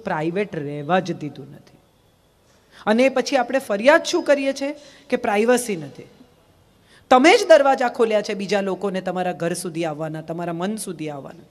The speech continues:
અને બધું લખે, રિલેશનશિપ, બ્રેકઅપ. આ નવા છોકરાઓને તો હું જોઉં તો મને એમ થાય કે દરેક વાત બીજાને શું કામ કહેવી જોઈએ? પણ એનું મહત્ત્વ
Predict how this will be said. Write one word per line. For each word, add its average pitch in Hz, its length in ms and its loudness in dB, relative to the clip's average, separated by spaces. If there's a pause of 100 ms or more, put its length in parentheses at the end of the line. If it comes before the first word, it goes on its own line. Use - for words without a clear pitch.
(320)
અને 277 120 2
બધું 277 360 4
લખે, 202 380 -2 (260)
રિલેશનશિપ, 226 760 -2 (260)
બ્રેકઅપ. 208 540 -2 (380)
આ 220 100 -2
નવા 220 260 2
છોકરાઓને 269 580 -2
તો 277 100 -6
હું 269 120 -2
જોઉં 240 240 0
તો 262 100 -2
મને 254 200 -4
એમ 262 120 -6
થાય 277 140 -6
કે 277 100 -8
દરેક 233 420 2
વાત 202 420 -2
બીજાને 214 460 -4
શું 247 220 -8
કામ 349 260 4
કહેવી 151 280 -8
જોઈએ? 147 300 -16 (1080)
પણ 202 120 -4
એનું 208 200 -2
મહત્ત્વ 196 540 -8